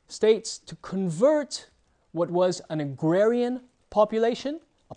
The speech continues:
peasant population, a farming population, to convert them into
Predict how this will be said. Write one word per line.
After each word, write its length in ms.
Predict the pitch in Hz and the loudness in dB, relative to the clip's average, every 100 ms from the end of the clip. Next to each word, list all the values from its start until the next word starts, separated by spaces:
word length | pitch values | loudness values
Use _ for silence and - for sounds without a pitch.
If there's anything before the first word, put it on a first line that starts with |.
| _ | _
peasant 460 | - 202 208 233 - - | -4 -2 0 -2 -6 -4
population, 640 | 202 202 214 220 - 262 | -2 0 -2 -2 -4 -10
a 40 | - | -12
farming 560 | - - 185 208 214 | -8 0 0 0 -4
population, 680 | 208 208 196 214 233 - 311 - _ _ _ _ _ - | -2 -4 -2 -2 -2 -4 -12 -14 _ _ _ _ _ -8
to 140 | 202 | -8
convert 680 | - - 170 135 185 302 - | -6 -4 -4 0 2 2 2
them 360 | 202 190 208 226 _ _ _ | 0 0 -4 -6 _ _ _
into 540 | 247 262 247 202 220 | 0 0 2 0 0